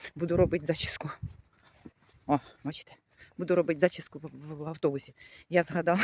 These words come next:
<laughs> коли кидала в карман, тому що... Ні, не карман, треба згадати, як же буде. А, по-іншому українською мовою. Добре, поки не буду гадати, бо багато часу забере.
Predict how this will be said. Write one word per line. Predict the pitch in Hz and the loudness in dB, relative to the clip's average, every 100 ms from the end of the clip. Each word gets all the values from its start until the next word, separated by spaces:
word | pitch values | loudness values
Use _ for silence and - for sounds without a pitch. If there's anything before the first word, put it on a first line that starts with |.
| - 240 | 6 6
<laughs> | 214 226 - - 330 | 4 0 -4 -6 -6
коли | - 247 240 330 349 294 - | 0 2 2 0 -6 -8 0
кидала | 285 262 240 | 6 8 8
в | 240 | 6
карман, | 233 247 262 269 | 4 8 8 8
тому | 233 214 | 6 2
що... | - 208 - _ _ _ - | 0 -4 -4 _ _ _ -2
Ні, | 190 | 0
не | 190 | 0
карман, | 220 196 180 | -2 -4 -4
треба | 185 | -4
згадати, | 185 190 196 - | -6 -4 -4 -4
як | 180 | -6
же | 175 | -6
буде. | 175 185 - _ - - | -4 -4 -6 _ -20 -12
А, | 226 214 202 202 196 - _ - 277 | -10 -10 -10 -12 -14 -18 _ -20 -8
по-іншому | 208 220 202 190 185 | 0 2 2 0 -2
українською | 185 175 175 175 | -2 -2 -2 -2
мовою. | 170 165 | -2 -4
Добре, | 185 208 185 | 4 6 6
поки | 190 190 | 2 -2
не | 185 | -2
буду | 180 | -2
гадати, | 185 190 160 | 0 0 0
бо | |
багато | 170 165 - | -2 -2 -6
часу | 165 160 | -8 -6
забере. | 151 151 | -4 -4